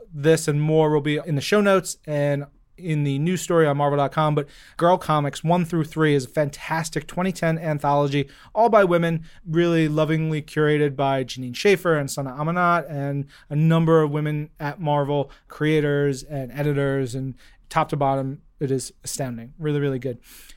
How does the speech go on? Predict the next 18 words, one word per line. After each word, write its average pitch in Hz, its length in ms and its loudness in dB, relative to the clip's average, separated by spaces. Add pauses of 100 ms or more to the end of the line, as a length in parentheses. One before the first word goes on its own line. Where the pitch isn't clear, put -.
(140)
Digital 220 280 4
collections 196 480 0
on 180 220 0
sale 180 240 2
this 170 180 -2
week 175 260 2
I 160 120 -2
wanted 156 260 -2
to - 80 -12
pick 160 220 -2
out 156 260 4
were 147 240 0
Nick 143 160 -2
Fury, 160 320 2
Agent 143 200 -4
of 123 60 -8
shield 135 240 -6
Masterworks, 202 640 2